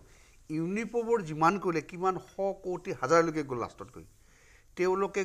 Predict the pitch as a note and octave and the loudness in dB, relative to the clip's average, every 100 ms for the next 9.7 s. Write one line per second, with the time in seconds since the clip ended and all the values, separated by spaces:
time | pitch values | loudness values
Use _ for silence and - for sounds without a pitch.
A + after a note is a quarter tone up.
0 | D#3 C3+ B2+ F3 D#3 C#3 C#3+ E3 D#3 D3+ | -2 -4 -4 -6 -6 -4 -2 -2 -2 -2
1 | B2+ C3 C#3+ D3 D3 D3 D3 C#3 C3+ C#3+ | 0 -2 -2 -4 -6 -4 -8 -6 -8 -8
2 | - A2+ G#2+ C3 C#3+ C#3 C#3 - C3+ C3+ | -6 -6 -6 -8 -8 -8 -10 -16 -12 -12
3 | - C3+ C3+ C3+ B2+ B2 B2+ B2 G2+ G2 | -8 -8 -8 -10 -8 -8 -6 -6 -6 -8
4 | - B2 A#2+ C3+ D3+ - - C#3 C3 C3+ | -6 -6 -4 -8 -8 -10 0 0 0 -4
5 | - - - - - A3 A#3+ - A3+ G#3+ | -10 -20 -20 -20 -12 -6 -6 -2 -2 0
6 | B3 B3 A#3 C3+ D#3+ F3 G3 A3 A3 G3 | -2 -2 -6 -6 -2 -2 -2 2 4 4
7 | D3 A3 G#3 - F#3+ F#3+ F3+ A3+ F#3+ C3 | 2 2 4 6 6 10 12 12 10 4
8 | E2+ - - - - - - - G3+ A3 | -2 -14 -20 -20 -20 -20 -20 -2 2 2
9 | A#3+ - E3+ A3 A3 A3+ B3 | 0 0 2 2 0 -2 -4